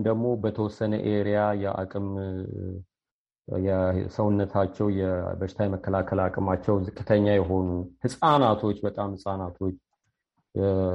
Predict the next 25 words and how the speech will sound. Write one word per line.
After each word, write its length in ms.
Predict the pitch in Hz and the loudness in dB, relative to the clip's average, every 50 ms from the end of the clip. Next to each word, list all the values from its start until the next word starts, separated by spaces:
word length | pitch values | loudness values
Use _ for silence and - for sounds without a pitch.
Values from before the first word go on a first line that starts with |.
| 92 | -2
በሚታመሙበት 840 | 87 85 101 101 104 104 104 110 104 104 104 104 101 98 95 107 95 | 0 0 0 2 2 2 2 2 2 2 2 2 0 0 -2 -4 -4
ጊዜ 160 | - 113 123 175 | -4 -2 0 2
የሚሰ-፣ 400 | 185 131 107 98 92 - - - | 2 2 0 -2 -4 -4 -6 -2
እ፣ 100 | 113 101 101 98 98 98 | 0 0 0 0 -2 -4
ወ-፣ 160 | 95 98 95 95 95 98 - - 110 | -4 -6 -6 -6 -8 -8 -12 -16 -10
ተመ-፣ 280 | _ 101 101 101 98 104 | _ -4 -4 -2 -2 0
ወይም 220 | 95 101 101 101 101 | 0 2 2 2 2
ደግሞ 220 | 98 101 101 101 98 98 98 101 | 0 0 0 0 0 0 0 0
ሪስክ 260 | 113 110 - - - - | 0 0 -2 -4 -6 -2
ያላቸው 500 | 113 104 101 101 98 104 101 98 - 107 101 | 0 2 2 2 2 2 0 0 -2 -6 -6
ሰዎች 320 | - - 113 139 190 190 - | -2 -2 0 0 0 0 -2
ይሰጣል 540 | - - - - 123 113 - - 101 98 101 | -10 -14 0 0 0 0 2 0 -2 0 0
እና 120 | 107 123 139 | 0 -2 -2
ክትባቱ 600 | 139 - - 135 135 - 147 135 147 151 151 151 - 135 | -2 -2 -8 -8 -6 -6 -2 2 4 4 4 2 -2 -6
ግን 260 | 131 117 120 135 175 247 269 269 - _ _ _ _ _ _ _ _ _ _ _ _ _ _ _ _ _ | -4 -2 -2 -2 -2 -4 -6 -8 -14 _ _ _ _ _ _ _ _ _ _ _ _ _ _ _ _ _
በጣም 640 | - 95 87 117 113 110 - - - - 135 143 147 151 143 | -20 -6 -4 -4 -4 -4 -8 -6 0 4 4 6 6 4 2
በብዙ፣ 380 | 113 120 117 98 107 107 92 101 117 120 120 123 127 117 - - | 0 0 0 0 -2 -6 -4 -4 -2 -2 -2 -2 -4 -6 -8 -8
እ፣ 120 | - 110 104 101 101 98 101 98 95 95 95 98 101 - - | -4 -2 0 0 0 0 -2 -4 -4 -6 -6 -8 -10 -10 -8
አ-፣ 100 | - 98 98 95 92 95 - - | -6 -6 -4 -4 -6 -8 -4 0
አቬይላቢሊቲ 680 | 104 104 101 104 110 104 107 104 98 107 101 107 107 - 123 | 0 0 2 2 2 4 2 2 0 0 -2 -4 -2 -2 -2
ወይም 240 | 120 113 104 104 98 | 0 0 0 0 0
ደግሞ 220 | 101 101 101 101 104 | -2 -2 -2 -2 -2
የመገኘቱ 680 | 104 101 98 98 98 90 - 107 104 104 104 101 101 - _ _ - - | -2 -2 -4 -4 -6 -4 -2 -2 0 0 0 -2 -4 -6 _ _ -10 -6
ሁኔታ፣ 320 | 104 104 104 113 110 - 156 202 208 - _ _ _ _ _ _ _ _ _ | -4 -2 -2 -2 0 0 -2 -2 -2 -4 _ _ _ _ _ _ _ _ _
እ፣ 100 | - - | -8 -6